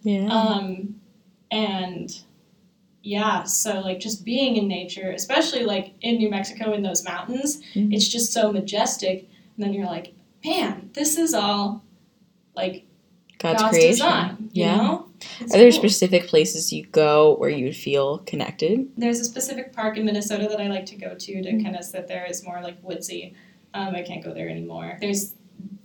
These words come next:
Speaker 2: the, the Sandia Mountains in New Mexico are beautiful. Um,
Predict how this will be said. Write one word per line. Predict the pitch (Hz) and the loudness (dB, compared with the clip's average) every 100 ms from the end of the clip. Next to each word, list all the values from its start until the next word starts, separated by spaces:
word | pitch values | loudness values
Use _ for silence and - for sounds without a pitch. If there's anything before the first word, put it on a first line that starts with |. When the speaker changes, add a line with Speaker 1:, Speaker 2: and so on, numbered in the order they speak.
| _ | _
Speaker 2:
the, | 208 190 | -6 -4
the | 208 | -2
Sandia | 208 240 220 240 226 | -2 0 0 0 0
Mountains | 220 208 202 214 208 - - - | 0 -2 -4 -4 -4 -6 -8 -6
in | 208 196 202 | -4 -2 0
New | 208 | 0
Mexico | 214 - - 233 226 208 202 | -2 -4 -8 -6 -2 -2 -2
are | 208 | -4
beautiful. | 214 208 208 202 208 190 190 190 - - _ _ - | -6 -6 -6 -6 -4 -2 -2 -4 -10 -20 _ _ -8
Um, | 202 190 185 180 180 | -2 0 0 -2 -6